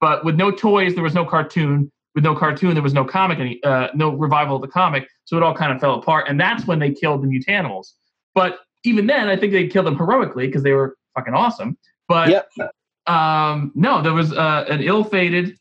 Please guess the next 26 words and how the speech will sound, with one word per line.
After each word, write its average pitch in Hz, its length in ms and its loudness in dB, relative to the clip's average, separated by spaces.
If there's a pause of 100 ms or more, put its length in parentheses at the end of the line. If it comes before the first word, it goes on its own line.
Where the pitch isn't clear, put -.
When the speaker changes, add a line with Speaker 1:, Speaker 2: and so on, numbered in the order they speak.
Speaker 1:
Mutanimals 185 460 2
cartoon 170 460 2
that 147 160 0
was 147 120 -2
originally 202 320 2
gonna 190 100 0
be 170 40 -4
part 180 160 2
of 180 100 -8
the - 80 -4
Turtles 175 300 0
cartoon. 165 500 -2 (200)
Then 156 360 0
Speaker 2:
Oh, 185 140 6
I'm 143 120 0
looking 185 280 2
at 151 140 -2
the 135 100 -2
page 160 400 2
and 127 100 -2
I'm 117 120 -2
looking 147 300 0
at 127 220 -2
the, 117 280 0
the 127 120 2
sketch - 540 -2